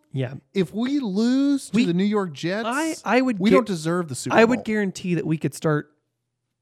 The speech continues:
Speaker 1: Chad Henne and a lot of the backups in this game and still win this game.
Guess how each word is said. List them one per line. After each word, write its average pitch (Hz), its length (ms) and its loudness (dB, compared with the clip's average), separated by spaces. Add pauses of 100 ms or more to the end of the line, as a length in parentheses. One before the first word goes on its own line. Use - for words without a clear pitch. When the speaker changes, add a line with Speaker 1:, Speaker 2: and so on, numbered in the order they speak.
Speaker 1:
Chad 165 260 4
Henne 135 400 0 (180)
and 151 200 4
a 135 40 2
lot 147 240 6
of 139 80 0
the 135 60 -2
backups 135 360 -4
in 131 60 -6
this 123 140 -8
game 156 160 -10
and 147 100 -8
still 143 180 -2
win 135 160 -8
this 143 120 -16
game. 143 160 -16